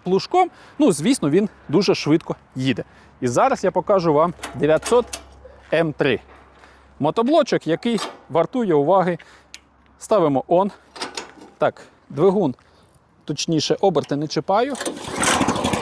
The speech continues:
Завів. Також дуже круто відгукається двигун. Навіть додам трохи обертів.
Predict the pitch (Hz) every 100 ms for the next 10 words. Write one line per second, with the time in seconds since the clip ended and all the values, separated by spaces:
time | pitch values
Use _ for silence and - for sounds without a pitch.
0 | - - 262 233 233 254 - - - -
1 | - - - - - - - - - -
2 | - - - - - - - - - 190
3 | 220 214 165 170 247 233 - 247 285 226
4 | 180 - - - - - - - 185 196
5 | 285 240 214 - 180 202 190 220 254 -
6 | - - - 330 285 214 240 233 214 214
7 | 208 202 220 254 262 -